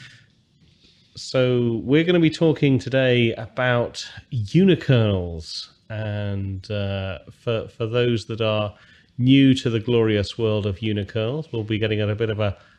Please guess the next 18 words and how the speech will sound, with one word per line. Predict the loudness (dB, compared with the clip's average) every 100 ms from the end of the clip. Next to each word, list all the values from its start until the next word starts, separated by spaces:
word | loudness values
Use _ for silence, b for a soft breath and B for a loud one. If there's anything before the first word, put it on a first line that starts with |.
| _
a | -2
masterclass. | 2 4 4 2 -4 -6 -4 -4 -4 -8
But | -8
before | -4 0
we | 0
go | 2 2
into | 2 -2 -2
that, | -2 -4 -6 -4
uh, | -4
Ian, | 0 0 2 0 -4 _ -16
uh, | -16 -6
please | -4 -4 -6 -14 b b b b 4
introduce | 4 2 2 2 0
yourself | -2 -2 -2 0
to |
the | 2
audience. | 4 4 2 0 -4 -8
Uh, | -4 -2 0 -2 -4